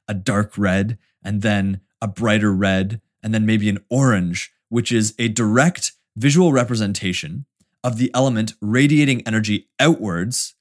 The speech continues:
to balance the amount of energy going in. Eventually,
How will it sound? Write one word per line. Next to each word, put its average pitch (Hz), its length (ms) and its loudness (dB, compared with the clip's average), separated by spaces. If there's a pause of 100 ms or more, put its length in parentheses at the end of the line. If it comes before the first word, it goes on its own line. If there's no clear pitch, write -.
(360)
to 117 140 0
balance 117 640 -2
the 113 100 0
amount 104 180 0
of 98 140 -6
energy 101 360 -2
going 92 380 -4 (100)
in. 110 420 0 (880)
Eventually, 117 800 0